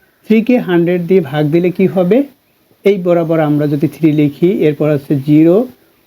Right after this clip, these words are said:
ওয়ানের জন্য দশমিক, এটা অর্থাৎ জিরো পয়েন্ট জিরো থ্রি হয়। জিরো পয়েন্ট জিরো থ্রির সাথে কি গুণ? এক্স গুণ, অর্থাৎ এখানে এক্স হবে,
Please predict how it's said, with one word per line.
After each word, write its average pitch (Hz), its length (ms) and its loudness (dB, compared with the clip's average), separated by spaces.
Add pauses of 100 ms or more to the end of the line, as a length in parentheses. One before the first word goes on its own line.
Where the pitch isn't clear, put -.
(180)
ওয়ানের 147 340 2
জন্য 143 120 2 (120)
দশমিক, 175 400 0 (100)
এটা 135 160 -10 (180)
অর্থাৎ 185 340 -2 (380)
জিরো 190 260 4
পয়েন্ট 190 280 -2
জিরো 165 120 2 (100)
থ্রি 147 180 0 (100)
হয়। 123 160 -8 (500)
জিরো 175 280 4
পয়েন্ট 226 200 4 (120)
জিরো 208 160 4 (100)
থ্রির 233 320 2
সাথে 180 200 -2 (100)
কি 208 180 0
গুণ? 247 140 4 (260)
এক্স 165 180 0 (100)
গুণ, 139 120 2 (100)
অর্থাৎ 165 200 -6 (100)
এখানে 151 200 0 (100)
এক্স 143 240 -8
হবে, 131 180 -6